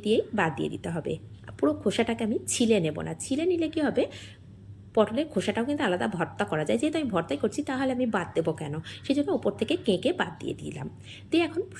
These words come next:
সম্পূর্ণ পটলগুলোই আমি কেকে বাদ দিয়ে দিলাম, যে ওপরের সবুজ আবরণটা থাকে। এখন পটলগুলোকে ভালো করে ছোটো ছোটো টুকরো করে কেটে নেব। আর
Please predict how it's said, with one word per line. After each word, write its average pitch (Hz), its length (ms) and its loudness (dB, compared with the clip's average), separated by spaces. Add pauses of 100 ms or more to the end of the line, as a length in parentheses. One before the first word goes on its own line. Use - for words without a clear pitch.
সম্পূর্ণ 240 400 2 (160)
পটলগুলোই 226 560 2
আমি 214 180 4
কেকে 196 180 2 (100)
বাদ 165 200 -4
দিয়ে 240 180 2
দিলাম, 196 200 0 (100)
যে 226 120 4
ওপরের 180 320 6
সবুজ 185 260 0 (100)
আবরণটা 208 400 -2
থাকে। - 200 -4 (400)
এখন 302 160 0 (100)
পটলগুলোকে 196 480 2 (100)
ভালো 170 200 0
করে 233 180 0
ছোটো - 180 2
ছোটো 175 180 -4
টুকরো 214 220 -4
করে 480 100 -2 (100)
কেটে 190 240 6
নেব। 147 140 -8 (460)
আর 175 80 6